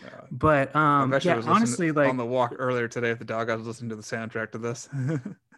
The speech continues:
Speaker 2: Nice. Yeah, the, uh, I guess my, as far as favorite moments, like, the Sam Cooke scenes were, like, by far and fairly, he was my favorite character to kinda, like, listen to, 'cause he was more
Speaker 1: Same.
Speaker 2: of the outlier, so I kinda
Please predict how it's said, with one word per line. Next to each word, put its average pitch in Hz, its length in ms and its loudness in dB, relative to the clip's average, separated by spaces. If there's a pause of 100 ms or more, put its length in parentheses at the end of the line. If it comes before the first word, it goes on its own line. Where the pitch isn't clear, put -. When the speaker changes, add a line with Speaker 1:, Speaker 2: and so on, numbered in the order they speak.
(300)
Speaker 2:
Nice. 120 360 -10
Yeah, 165 400 0
the, 190 400 0
uh, 170 320 0 (460)
I 160 60 2
guess 214 160 2
my, 196 200 2 (180)
as 147 120 -2
far 185 140 6
as 165 120 0
favorite 160 300 2
moments, 131 300 0
like, 127 240 -2 (380)
the 143 120 -2
Sam 214 260 4
Cooke 175 240 0
scenes 180 360 0
were, 139 360 0
like, 123 380 -4 (500)
by 135 160 2
far 135 240 2
and 127 80 -2
fairly, 139 200 0
he 143 40 2
was 143 100 -2
my 151 120 0
favorite 131 420 -2
character 123 440 -6
to 123 80 -8
kinda, 127 220 -10
like, 120 220 -10
listen 127 300 -8
to, 135 220 -8
'cause 127 220 -8 (480)
he 151 80 0
was 139 120 2
more 143 240 2
Speaker 1:
Same. - 20 2
Speaker 2:
of 127 80 0
the 131 140 -4
outlier, 135 560 2
so 139 160 -4
I 131 100 0
kinda 127 440 -6